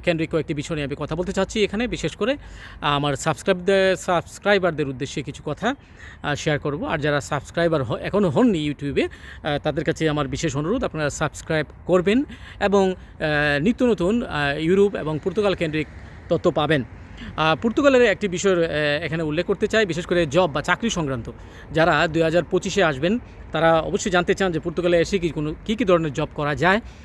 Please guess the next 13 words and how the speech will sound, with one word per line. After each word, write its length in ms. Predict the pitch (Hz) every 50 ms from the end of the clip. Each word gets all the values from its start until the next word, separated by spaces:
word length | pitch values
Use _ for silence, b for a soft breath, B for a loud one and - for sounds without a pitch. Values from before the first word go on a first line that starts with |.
| B B B
এবং 440 | 160 156 151 165 160 156 156 156 151 - - - - - - -
আর 140 | 156 160 156
কী 140 | - 180 165
কী 120 | - 180
ভিসা 260 | 151 165 156 - 202
খোলা 180 | - 175 160 139
রয়েছে। 280 | 127 123 117 - - - B B B B B B -
পর্তুগাল 300 | 214 - 311 262 277 269
has 160 | 220 226 226
highest 380 | 185 139 180 202 220 - - 214
increase 460 | - 185 175 147 - 208 208 180 185
in 160 | 175 - 160
construction। 680 | 156 - 165 160 160 - - - 185 160 - - 127